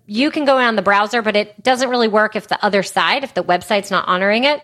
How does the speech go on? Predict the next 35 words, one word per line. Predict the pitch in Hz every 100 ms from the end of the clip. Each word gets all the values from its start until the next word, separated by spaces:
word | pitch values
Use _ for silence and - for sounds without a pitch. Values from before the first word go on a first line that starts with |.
| _
So | - 240
all | 254 294
the |
browsers | 254 254 233 240
have | 220 208 185
sort | - 220 208
of | 185
new | 202
modern | 196 180 190 214 202
versions | 175 196 170 175 170 165
of | - 160
these | 180 175 160
do | - 190
not | 170 -
track | 185 175 - _ _
capabilities, | - 214 196 196 202 262 311 254 -
and | 208 196 190 - _
you're | 214
going | 240 233
to | 208
have | 214 190
more | 190 196 196
and | 185
more | 185 180
companies | - 185 185 180 175 - -
starting | - - 190 185 175
to | 180 -
honor | 165 170 156
it | 156 -
because | 233 226 - 240 226 226
of | 185
the | 202
different | 185 180 175 170
state | - 165 -
laws. | 143 - -